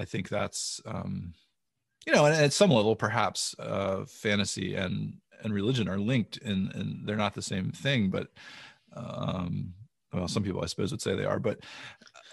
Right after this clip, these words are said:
you know, it's, it, there's a dissatisfaction with the way things are here and now. I mean, it goes, you know, it goes back to Plato and the pre-Socratic philosophers, this, this discontent with the world as we have it, and, and trying to imagine something else.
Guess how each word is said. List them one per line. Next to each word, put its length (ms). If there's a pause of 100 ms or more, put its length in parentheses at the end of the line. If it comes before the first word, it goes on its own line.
(260)
you 100
know, 260
it's, 1200
it, 300
there's 280
a 60
dissatisfaction 800
with 80
the 80
way 180
things 280
are 460 (460)
here 240
and 100
now. 300
I 40
mean, 120
it 80
goes, 500 (260)
you 60
know, 140
it 60
goes 200
back 240
to 300
Plato 480
and 120
the 140 (140)
pre-Socratic 640
philosophers, 640
this, 160
this 180
discontent 800
with 140
the 80
world 220
as 180
we 100
have 200
it, 120 (680)
and, 240
and 200
trying 440
to 540
imagine 400
something 280
else. 380